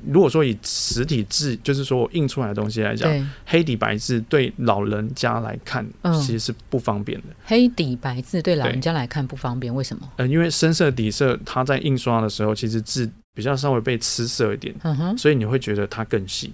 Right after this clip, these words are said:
Speaker 2: 嗯。
Speaker 1: 那如果我们换不同字型的话，当然可以降低这些东西，但多数我们都是用明体，
Speaker 2: 对。
Speaker 1: 那个报社的字体都是固定的，
Speaker 2: 对，对，对，对。
Speaker 1: 那它只会做标题的装饰。
Speaker 2: 是，是，是。
Speaker 1: 所以如果说我今天以 pow-，又回到我自己原本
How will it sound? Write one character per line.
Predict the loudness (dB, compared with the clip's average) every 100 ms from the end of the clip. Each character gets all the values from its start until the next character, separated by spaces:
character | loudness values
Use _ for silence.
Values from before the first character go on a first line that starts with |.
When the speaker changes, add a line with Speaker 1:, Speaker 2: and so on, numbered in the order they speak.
| 2
Speaker 2:
嗯。 | 4 6
Speaker 1:
那 | 6
如 | 6
果 | 4
我 |
们 | 2
换 | 0 0
不 | 2 0
同 | 0
字 | 0 -2
型 | -2
的 | -4
话， | -2 0
当 | 0
然 | 0
可 | -2
以 | -4 -6 -6
降 | -4 -2 -2
低 | -2
这 | -2
些 | -2
东 | -2
西， | 0
但 | 0 -2 -10 -20 0
多 | 4 6
数 | 4 2 2
我 | 0
们 | -2 0
都 | 0
是 | 2 0
用 | 2 0
明 | -2 -4
体， | -6 -10 -14 -6
Speaker 2:
对。 | 0 0 0
Speaker 1:
那 | -2
个 | -2
报 | -2 -2
社 | 0 0
的 | -2
字 | -4
体 | -6 2
都 | 2
是 | 4 2
固 |
定 | 2 0 -2
的， |
Speaker 2:
对， |
对， | 0
对， |
对。 | 0
Speaker 1:
那 | 0 -2 -10
它 | -4 -2
只 | 0
会 | -2
做 | 0 -2
标 | -2 -4
题 | -4 -8
的 |
装 | -8 -8 -4
饰。 | -4 -4
Speaker 2:
是， | 0 0
是， | 0 0
是。 |
Speaker 1:
所 | 0
以 | 0 -2 -6 -4
如 | 2 4
果 | 4
说 | 4
我 | 2
今 | 2 2
天 | 2 0 -6
以 | -6 -6 -6
pow-， | -2 0 2
又 | 2
回 | 2
到 | 2
我 | -2
自 | -4 -6
己 | -2
原 | -2
本 | -2